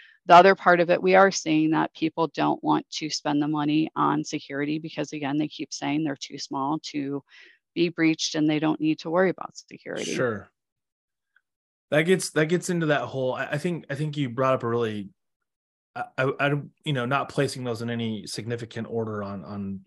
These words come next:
Speaker 2: what you see from a percentages standpoint, but it does make me think about the education one. I, uh, I attended,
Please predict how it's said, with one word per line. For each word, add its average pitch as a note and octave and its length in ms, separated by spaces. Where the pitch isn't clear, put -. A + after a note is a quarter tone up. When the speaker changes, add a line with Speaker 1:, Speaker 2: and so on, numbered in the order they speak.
Speaker 2:
what A2 280
you A2 80
see G#2+ 220
from G2+ 240
a F#2 220
percentages B2+ 500
standpoint, G#2 640
but A2 160
it A2+ 80
does F3+ 200
make E3+ 140
me C3+ 100
think C#3+ 200
about A#2+ 160
the - 80
education A#2 580
one. G2+ 420
I, B2+ 220
uh, A2+ 400
I B2 80
attended, A#2 720